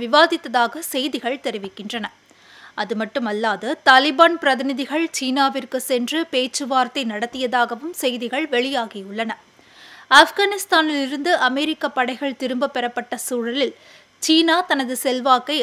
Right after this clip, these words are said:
ஆப்கானிஸ்தானில் நிலைநாட்ட முயற்சித்து வருகிறது என்பது அரசியல் ஆய்வாளர்களின் கருத்தாகும். இதற்கிடையே, ஆப்கானிஸ்தானில் ஐநா அலுவலகம் மீதான தாக்குதலுக்கு அமெரிக்கா கடும்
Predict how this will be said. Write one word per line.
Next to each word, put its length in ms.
ஆப்கானிஸ்தானில் 840
நிலைநாட்ட 540
முயற்சித்து 640
வருகிறது 500
என்பது 300
அரசியல் 480
ஆய்வாளர்களின் 760
கருத்தாகும். 580
இதற்கிடையே, 600
ஆப்கானிஸ்தானில் 920
ஐநா 280
அலுவலகம் 540
மீதான 460
தாக்குதலுக்கு 600
அமெரிக்கா 460
கடும் 300